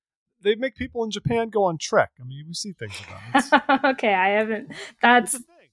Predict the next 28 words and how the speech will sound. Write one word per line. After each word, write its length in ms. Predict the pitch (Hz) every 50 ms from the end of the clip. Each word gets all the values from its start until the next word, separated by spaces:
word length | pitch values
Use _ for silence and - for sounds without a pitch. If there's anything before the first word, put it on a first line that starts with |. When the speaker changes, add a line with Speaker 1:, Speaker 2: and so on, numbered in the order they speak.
| _
Speaker 2:
that's 240 | - 233 233 226 233
beyond 300 | 214 226 220 202 196 202
my 120 | 185 180
knowledge. 540 | 185 - - - - 120 254 240 247 - - _ _ _ _ _ _ _ _ _ _ _ _ _ _ _ _ _ _ _ _ _ _ _ -
But 120 | - 269 -
I, 260 | 254 294 320 330 294 - -
I 120 | 269 285
think 300 | - - 359 370 381 -
that, 440 | - 392 359 339 302 277 - - _
for 120 | - 320
one, 240 | 302 349 349 339 320
Constitution 440 | - 311 277 - - 277 240 - 262
Day 220 | 233 233 226 214
has 120 | 214 208 208
only 400 | 220 214 214 214 208 208 202 196
really 300 | - 196 220 214 208 196
been 140 | 190 208 202
a 80 | 185
thing 480 | - - - 214 196 202 214 220 226 226
since 300 | 220 - 208 196 190 -
two 140 | - 220 214
thousand 360 | 208 196 202 - 202 185 -
four. 580 | - 196 185 180 196 220 269 311 330 330 - - _
And 500 | - 202 208 202 196 190 185 185 185 190
Speaker 1:
Mm-hmm. 200 | - - - -
Speaker 2:
I 100 | 196 214
think, 540 | 208 208 - 262 262 254 254 240 240 - - - _ -
um, 640 | 233 226 214 208 202 196 196 190 190 185 180 185